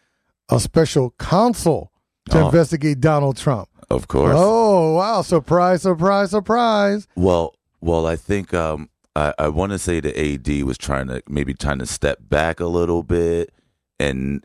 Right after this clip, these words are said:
Speaker 2: kind, maybe not recuse himself from it, but he wanted to make sure that if they put something out there, that it'd be something that would be solid and stick.
Speaker 1: Mm-hmm.
Speaker 2: So you put an independent person out there to run that, and,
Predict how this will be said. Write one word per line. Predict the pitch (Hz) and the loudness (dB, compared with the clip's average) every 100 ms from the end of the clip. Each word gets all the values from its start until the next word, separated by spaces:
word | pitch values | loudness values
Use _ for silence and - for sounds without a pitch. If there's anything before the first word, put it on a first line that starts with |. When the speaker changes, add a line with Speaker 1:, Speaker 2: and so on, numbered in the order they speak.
| - | -4
Speaker 2:
kind, | 82 62 67 71 | -4 -4 -8 -4
maybe | 92 95 | -2 -2
not | 87 85 | -4 -4
recuse | 69 69 - 90 85 | -6 -8 -6 -4 -2
himself | 85 80 - 80 76 | -2 -4 -2 -2 -2
from | 76 78 78 | -6 -6 -6
it, | 73 58 | -10 -4
but | 69 64 _ _ _ | -2 -2 _ _ _
he | 76 | -4
wanted | 78 82 73 | -2 -2 -4
to | 76 | -4
make | 76 69 | -6 -6
sure | - - 76 78 69 65 | -10 -8 -4 -2 -2 -2
that | 62 62 62 - _ _ _ _ | -4 -4 -4 -6 _ _ _ _
if | - 73 | -6 -4
they | - 76 | -4 -4
put | 69 85 - | -2 -4 -4
something | 73 64 71 | -6 -6 -6
out | 67 67 | -4 -6
there, | 64 64 | -6 -6
that | |
it'd | 62 62 | -6 -6
be | 65 | -8
something | - 64 58 | -8 -8 -6
that | 58 53 | -8 -8
would | 57 55 | -8 -8
be | |
solid | 58 - 76 71 67 69 62 - | -12 -6 -4 -2 -2 -4 -6 -12
and | 60 | -8
stick. | - 127 120 156 | 0 4 4 2
Speaker 1:
Mm-hmm. | 190 _ _ _ | -2 _ _ _
Speaker 2:
So | - - 71 62 57 - _ _ _ | -8 -2 0 0 -4 -10 _ _ _
you | 65 | -4
put | - 71 | 0 0
an | - | -2
independent | 73 67 76 76 69 65 - - | -4 -4 -4 -6 -6 -10 -10 -4
person | 76 71 65 | -4 -2 -4
out | 64 64 | -6 -8
there | - 64 62 | -6 -6 -6
to | 64 | -8
run | 57 67 71 65 | -4 -2 -2 -4
that, | 60 60 - | -8 -10 -10
and, | 62 65 65 64 | -10 -10 -10 -14